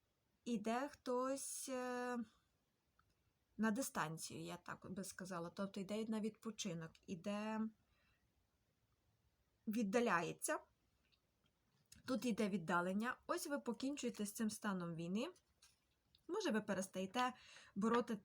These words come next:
боротися, воювати з якоюсь енергією. Перш за все, я так бачу, з королем пентаклів.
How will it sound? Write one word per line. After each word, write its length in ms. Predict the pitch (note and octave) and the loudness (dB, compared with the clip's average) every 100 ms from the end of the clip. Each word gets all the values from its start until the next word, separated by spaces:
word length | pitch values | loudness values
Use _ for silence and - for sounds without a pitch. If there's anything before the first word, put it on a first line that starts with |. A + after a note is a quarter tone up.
| _ | _
боротися, 800 | F#3+ F3 G3+ F#3 E3 A3 - D4 - _ _ _ _ _ _ - _ - - | -2 2 4 4 2 -2 0 0 -2 _ _ _ _ _ _ -20 _ -8 2
воювати 680 | G3+ C4 A3 E3+ E3+ G3 | 4 6 6 8 6 6
з 60 | G3 | 0
якоюсь 420 | G#3 A3 G#3+ - | 0 0 -2 0
енергією. 380 | G#3 G#3+ A#3 G#3 | 0 0 0 -2
Перш 260 | - F#3+ F#3 | 0 -2 0
за 180 | F#3 | -2
все, 340 | F#3+ - G#3+ F#3+ | -2 -2 -2 -2
я 100 | F3+ | -2
так 180 | F#3+ E3+ | -4 -2
бачу, 320 | F#3+ F#3 F#3+ | -2 -2 -4
з 100 | - | -4
королем 460 | - G3 F3+ E3+ | -2 0 0 0
пентаклів. 680 | D#3+ F3 D#3 D3+ - A#3 - | -2 -6 0 0 2 -2 -4